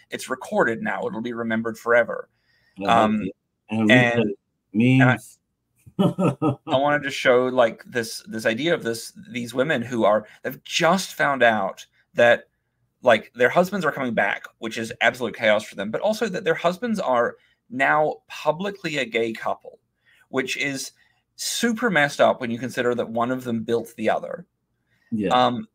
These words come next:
Speaker 1: but also it means that these two men have absolute cover to never be <laughs> criticized, because there's, like, like, oh, uh,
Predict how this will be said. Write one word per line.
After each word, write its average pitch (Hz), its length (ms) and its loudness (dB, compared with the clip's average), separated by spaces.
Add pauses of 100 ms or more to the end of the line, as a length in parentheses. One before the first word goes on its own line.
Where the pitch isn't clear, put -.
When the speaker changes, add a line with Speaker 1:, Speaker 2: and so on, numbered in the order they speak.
(100)
Speaker 1:
but 139 160 6
also 151 400 4
it 120 100 -4
means 147 280 -6
that 120 160 -2
these 143 260 -10
two 175 180 -6
men 127 320 -2
have 117 380 -4
absolute 123 580 -4
cover 117 360 0
to 110 120 -8
never 110 240 0
be 110 120 -8
<laughs> - 100 -6
criticized, - 840 -4 (680)
because 139 420 4 (280)
there's, 156 320 4
like, 151 220 2 (800)
like, 117 220 0 (380)
oh, 151 220 6
uh, 131 120 0